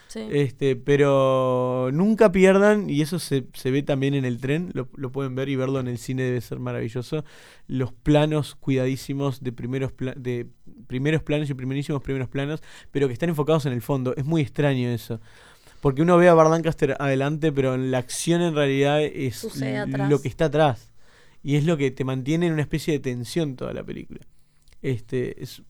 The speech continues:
Speaker 2: básicamente un director que cuida muchísimo la imagen. Y como comentamos, eh, en el programa pasado que Sergio Leone maneja la forma del montaje y de la imagen,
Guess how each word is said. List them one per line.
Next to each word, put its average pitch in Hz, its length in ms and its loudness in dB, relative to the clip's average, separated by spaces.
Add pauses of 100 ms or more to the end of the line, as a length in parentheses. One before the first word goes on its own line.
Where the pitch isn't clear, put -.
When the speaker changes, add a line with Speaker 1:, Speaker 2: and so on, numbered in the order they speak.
Speaker 2:
básicamente 143 840 -8
un 127 460 -8
director 123 540 -6
que 139 120 -6
cuida 143 240 2
muchísimo 127 600 -6
la 123 120 -2
imagen. 143 500 -4 (480)
Y 156 100 -2
como 165 280 4
comentamos, 165 680 4
eh, 143 280 2
en 139 60 -2
el 139 60 -2
programa 160 220 0
pasado 156 280 0
que 139 80 -2
Sergio 147 380 -4
Leone 135 280 -2
maneja 127 400 -4
la 123 120 -4
forma 131 500 -6
del 123 180 -8
montaje 127 540 -6
y 120 40 -2
de 120 120 -2
la 120 100 -2
imagen, 143 540 -4